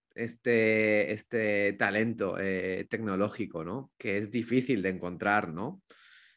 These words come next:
Eh, y a veces es casi impagable, ¿no? Para, para una startup que está empezando. Eh, eh, co-, ¿cómo empezamos a buscar a este tipo de candidato? ¿Y, y qué consejos le darías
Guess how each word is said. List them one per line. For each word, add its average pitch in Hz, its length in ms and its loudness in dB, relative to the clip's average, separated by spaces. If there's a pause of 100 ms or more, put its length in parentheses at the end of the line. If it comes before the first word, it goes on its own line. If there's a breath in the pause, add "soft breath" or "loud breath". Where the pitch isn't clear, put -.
(120)
Eh, 113 580 4
y 120 100 6
a 110 100 8
veces 131 240 2
es 143 140 0
casi 127 480 2
impagable, 107 540 4
¿no? 110 220 -2
Para, 92 480 -2
para 98 120 -2
una 95 60 -4
startup 95 320 -2
que 95 80 -4
está 90 300 -4
empezando. 95 680 -6 (120)
Eh, 107 300 -2 (580 soft breath)
eh, 113 880 4 (120)
co-, 120 180 0
¿cómo 135 160 2
empezamos 196 400 2
a 107 40 -4
buscar 98 340 0
a 92 220 2
este - 180 -8
tipo 113 200 -6
de 107 80 0
candidato? 104 800 0
¿Y, 104 720 -2
y 120 120 -2
qué 110 80 -4
consejos 156 480 2
le 104 100 2
darías 95 520 0